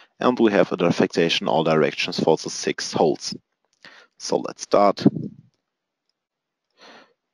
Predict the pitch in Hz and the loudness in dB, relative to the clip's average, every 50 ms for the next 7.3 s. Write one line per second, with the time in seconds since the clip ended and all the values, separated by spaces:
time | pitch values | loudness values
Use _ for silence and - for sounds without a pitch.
0 | _ _ _ _ - - - 87 85 82 - - 80 64 - - - - - - | _ _ _ _ -4 -2 0 0 0 -4 -6 -4 -4 -4 -4 -6 -8 -8 -8 -10
1 | - - - - - - 131 - - 120 - - - 117 110 110 - - - - | -12 -8 0 2 2 2 2 -2 0 0 0 0 4 2 2 2 2 -4 -6 -6
2 | - - _ _ _ _ _ _ _ _ _ _ _ _ _ _ 90 - _ _ | -6 -6 _ _ _ _ _ _ _ _ _ _ _ _ _ _ -12 -12 _ _
3 | - - _ - - _ _ _ - 120 120 113 104 101 101 98 95 98 101 - | -20 -20 _ -20 -20 _ _ _ -4 0 0 0 2 0 0 0 0 -4 -6 -10
4 | - - - _ _ _ _ _ _ _ _ _ _ _ - 92 90 87 - - | -10 -10 -10 _ _ _ _ _ _ _ _ _ _ _ -10 -10 -10 -10 -14 -14
5 | - - - - 127 110 90 85 92 - _ - - - _ _ _ _ _ _ | -10 -10 0 4 4 4 4 4 -2 -6 _ -14 -14 -14 _ _ _ _ _ _
6 | _ - - - - _ _ - - 87 - - - - - - - - 110 - | _ -12 -12 -12 -12 _ _ -12 -12 -10 -8 -6 -6 -6 -6 -8 -8 -8 -8 -6
7 | - - 113 117 113 113 | -2 2 4 6 6 6